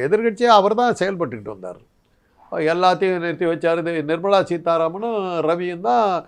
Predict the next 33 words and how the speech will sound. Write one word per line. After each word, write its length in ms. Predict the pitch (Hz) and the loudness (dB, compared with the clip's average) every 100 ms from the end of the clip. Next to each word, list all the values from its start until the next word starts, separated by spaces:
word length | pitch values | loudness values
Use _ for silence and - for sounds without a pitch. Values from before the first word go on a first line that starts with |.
| _ - | _ -4
தமிழ்நாட்டினுடைய 640 | - 190 185 165 160 160 196 | -4 -2 -2 -2 -2 0 0
எதிர்க்கட்சியா 420 | 156 190 160 147 123 | 0 -2 -4 -4 -4
இருக்காங்க, 360 | 104 95 - _ _ _ _ _ _ _ _ _ _ _ | -6 -14 -20 _ _ _ _ _ _ _ _ _ _ _
வேற 160 | 147 165 | -4 0
யாருமே 380 | 170 185 170 147 | 2 2 0 -6
இல்ல. 200 | 107 82 - _ _ _ | -8 -14 -20 _ _ _
அவங்களால 400 | - 226 254 254 233 | 0 4 4 4 2
என்ன 120 | 202 | 2
பண்ணிட 280 | 220 208 196 | 2 2 -2
முடிஞ்சது? 380 | 175 170 160 185 240 _ _ _ _ _ _ - | -4 -8 -8 -10 -14 _ _ _ _ _ _ -8
இப்போ 160 | - 160 147 143 | 2 4 6 6
ஒ-, 400 | 147 147 151 151 | 6 6 4 2
ஒரு 120 | 160 151 | 2 4
கேஸ் 280 | 208 220 | 4 4
போட்டு 200 | 185 185 160 | 2 0 0
விட்டாரு. 240 | 131 156 | 0 0
இப்போ 180 | 165 170 165 | 2 0 0
உச்சநீதிமன்ற 640 | 165 208 196 180 170 156 143 | -2 -2 -2 -4 -4 -4 -4
தீர்ப்பு 340 | - 156 202 202 | -2 -4 -2 -2
என்ன 160 | 185 | 0
வரப்போகுதுங்கிறது 580 | 185 175 175 170 165 147 | 0 0 -2 -4 -6 -4
தெரியல. 240 | 156 151 | -2 -2
வச்சோம் 260 | 113 104 95 - | -4 -6 -12 -6
பேசுறதெல்லாம் 640 | 120 165 170 165 165 170 | -2 0 -2 -2 -2 -2
பார்த்தா 220 | 160 156 160 | -2 0 0
அதை, 200 | 156 147 143 143 135 _ - | 0 0 -2 -2 -4 _ 0
ஆ, 60 | 165 147 143 139 | 4 4 4 0
க-, 340 | 135 135 135 131 | 0 -2 -2 -2
ரவி 220 | 131 151 147 | 0 0 0
மேல 260 | 143 143 139 | -2 0 0
ஆக்ஷன் 220 | 139 147 | 0 -4
எடுக்கிற 200 | 131 120 | -6 -6
மாதிரி, 220 | 135 127 | -6 -6